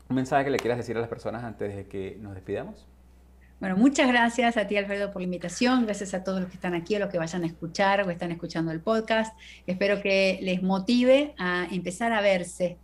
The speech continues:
Speaker 2: empezar a descubrirse. Nunca es tarde. Siempre, siempre hay tiempo para empezar a conocerse. Y, bueno, mucha valentía también, ¿no? En este proceso, valentía de ver lo que no nos gusta y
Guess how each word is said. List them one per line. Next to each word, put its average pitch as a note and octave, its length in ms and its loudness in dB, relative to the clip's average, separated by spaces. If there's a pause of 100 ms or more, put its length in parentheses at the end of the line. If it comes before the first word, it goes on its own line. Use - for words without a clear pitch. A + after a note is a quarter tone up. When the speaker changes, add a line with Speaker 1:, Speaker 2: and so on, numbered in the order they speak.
(340)
Speaker 2:
empezar F#3+ 340 4
a G#3 80 6
descubrirse. A3 800 2
Nunca C#4 320 4
es B3+ 80 -6
tarde. E3+ 500 -6
Siempre, C#4+ 840 4
siempre A3+ 400 0
hay G3+ 80 -2
tiempo A3 560 -2
para F#3+ 180 -2
empezar F3 380 -2
a F#3 240 0 (280)
conocerse. G#3 840 2 (340)
Y, F#3 640 0
bueno, E3+ 220 0
mucha G3+ 260 -2
valentía E3 760 -2
también, D#3 440 -4
¿no? A3 280 0
En A3 120 0
este F3 240 -4
proceso, F3 500 0
valentía E3 540 0
de D#3 300 -4
ver F3 360 0
lo E3+ 120 -6
que E3+ 60 -4
no D#3+ 120 0
nos E3 160 -2
gusta F#3 480 -2 (340)
y D#3 720 0